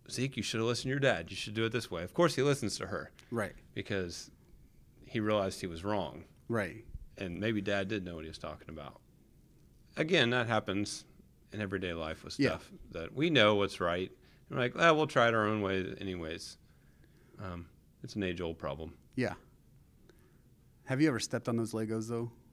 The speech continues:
Speaker 2: barefoot?
Speaker 1: I, I have. Um, I actually won't even go in Zeke's room without, um, some steel-toed
Speaker 2: <laughs>
Speaker 1: boots.
Speaker 2: Oh,
Speaker 1: Because
Speaker 2: they are
Speaker 1: a case
Speaker 2: awful.
Speaker 1: of Lego just falls from, you know, the shelf or something, 'cause they are,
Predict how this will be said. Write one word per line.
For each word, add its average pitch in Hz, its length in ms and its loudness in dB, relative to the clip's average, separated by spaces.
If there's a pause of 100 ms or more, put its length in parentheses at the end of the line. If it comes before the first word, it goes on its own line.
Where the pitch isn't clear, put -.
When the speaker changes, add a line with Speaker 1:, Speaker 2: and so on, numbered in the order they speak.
Speaker 2:
barefoot? 98 480 -4 (380)
Speaker 1:
I, 117 40 4
I - 40 4
have. 82 280 0 (520)
Um, 101 220 -4
I 113 120 2
actually 131 440 2
won't 120 200 0
even 110 180 2
go 104 160 2
in 101 100 0
Zeke's 98 280 -4
room 98 400 0
without, 92 440 -4 (120)
um, 87 320 -6
some - 180 -4
steel-toed 104 480 4
Speaker 2:
<laughs> 82 40 -10
Speaker 1:
boots. - 460 -8
Speaker 2:
Oh, - 120 -18
Speaker 1:
Because 107 160 0
Speaker 2:
they 117 100 0
are 113 140 0
Speaker 1:
a - 40 -8
case 120 200 2
Speaker 2:
awful. 104 140 2
Speaker 1:
of 101 40 0
Lego 104 320 2
just 95 300 -6 (440)
falls 104 300 0
from, 95 500 -6 (200)
you 80 80 -12
know, 80 100 -12
the 82 140 -10
shelf 113 360 2
or - 80 -8
something, - 360 -12
'cause - 160 -18
they 101 140 0
are, 101 220 4